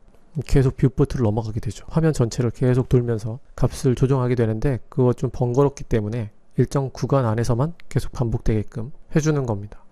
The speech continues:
저는 선택하고 사용하는데 사용자마다 다르겠죠? 뷰포트를 크게 넘어가는 게 좋은 분들도 있을 테니까. 그리고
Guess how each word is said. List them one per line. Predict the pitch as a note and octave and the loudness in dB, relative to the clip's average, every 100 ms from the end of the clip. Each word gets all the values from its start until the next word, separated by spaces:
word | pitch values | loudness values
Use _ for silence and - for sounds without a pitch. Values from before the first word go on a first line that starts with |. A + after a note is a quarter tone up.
| - | -4
저는 | - C#3 D#3+ | 2 2 2
선택하고 | E3+ F3 - E3+ | -2 -4 -2 -2
사용하는데 | D3 E3 D#3 D3+ A2 B2+ G#2 G#2 - - | 0 0 0 -2 -4 -4 -6 -8 -18 -8
사용자마다 | - D#3 D#3+ D3+ C#3+ B2+ B2+ B2 - _ _ _ _ - - | 0 0 2 2 2 4 2 0 -8 _ _ _ _ -20 0
다르겠죠? | - A#2+ A2+ - C3+ E3+ - - | 2 2 -2 -6 -10 -12 -10 -2
뷰포트를 | C3 - - A#2 - | 0 0 -4 -4 -2
크게 | D#3+ D#3 | -2 0
넘어가는 | G#2+ A#2 A#2+ | 0 0 -2
게 | A2 | -4
좋은 | - C3 A#2+ A#2+ | 0 4 4 2
분들도 | A2 A2 A2 A#2 | -2 -4 -4 -2
있을 | G#2+ C3 | 0 2
테니까. | - G#2 - D3 - - | 2 2 -6 -8 -10 -10
그리고 | - A2+ A2 D#3 F#3 | 0 2 2 2 0